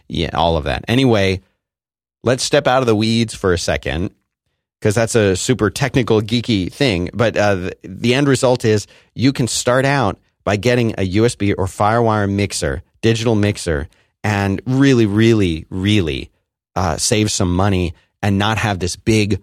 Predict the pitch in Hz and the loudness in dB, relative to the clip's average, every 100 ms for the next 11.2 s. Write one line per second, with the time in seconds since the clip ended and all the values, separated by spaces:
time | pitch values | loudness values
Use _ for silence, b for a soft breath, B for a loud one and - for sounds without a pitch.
0 | _ - 113 110 - 98 95 - - 120 | _ -2 0 0 0 -2 -2 -6 0 0
1 | 104 101 - 98 98 92 113 104 104 98 | 2 -2 2 2 2 0 -2 0 0 0
2 | 92 90 - 80 76 _ _ - 87 80 | 0 -2 -2 -2 -2 _ _ -6 -2 -2
3 | 73 67 65 58 60 - - _ _ _ | -2 -4 -6 -6 -8 -12 -16 _ _ _
4 | 107 104 87 76 - _ _ _ - 90 | 0 2 2 -2 -8 _ _ _ -4 0
5 | 90 85 78 76 - 76 73 71 - _ | 0 0 -2 -2 -4 -4 -4 -6 -8 _
6 | _ _ _ _ _ _ _ - 78 - | _ _ _ _ _ _ _ -2 -2 0
7 | 67 - _ - 123 107 73 - _ _ | -6 -8 _ 0 0 0 -4 -8 _ _
8 | _ _ _ _ _ _ _ _ _ - | _ _ _ _ _ _ _ _ _ -16
9 | - 95 101 107 - 131 113 120 117 117 | -4 -2 -2 -4 2 2 2 2 2 2
10 | 113 123 120 123 135 131 113 90 - 87 | 2 2 2 2 0 0 0 -2 -2 -6
11 | 73 64 | -6 -12